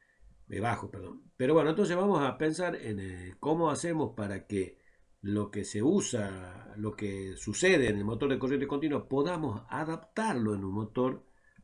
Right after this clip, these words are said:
asincrónico. Eso no es fácil, para eso se requiere mucha tecnología, por eso es que es relativamente nuevo todo esto. Bueno, entendamos cómo era el motor de corriente continua, el principio de funcionamiento, que más o menos lo hemos visto el año pasado cuando hemos hecho una,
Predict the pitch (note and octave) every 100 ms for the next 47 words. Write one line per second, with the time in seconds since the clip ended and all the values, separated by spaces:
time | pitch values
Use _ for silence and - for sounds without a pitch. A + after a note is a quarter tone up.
0 | _ - F#2+ - G2+ G2+ G2 E2 - G2
1 | A2 A#2+ G#2 C3 C3 B2 A2 - F2+ G2+
2 | G#2+ A#2 A#2 F#2+ F#2+ A2+ B2 B2+ B2+ C#3+
3 | - - _ - D3+ C3 G#2+ G#2+ G#2 G#2+
4 | G#2+ - F#2 E2+ - G#2+ B2 A#2+ A2 F#2+
5 | F#2 F#2 G2 F#2+ G2+ G2 G#2 G2+ G2+ F2+
6 | G#2+ F#2 E2+ F#2 E2+ - - _ _ _
7 | _ _ _ - _ _ - _ - -
8 | - - B2 B2 C3 F#3 A3 G3+ D#3+ D#3
9 | C3+ A2+ A2+ A#2+ A2 A2 A2 G2 A2 G2+
10 | B2+ G#2 G#2+ G#2 B2+ G#2+ F#2+ A#2+ G#2+ C3+
11 | E3+ D#3+ D#3 F#3 F#3+ F3 B2 G#2 G#2 G#2+
12 | - - G#2 A#2 B2 G#2+ B2 C#3+ C3 G#2
13 | F#2 F#2+ A#2 A2+ G2 F#2+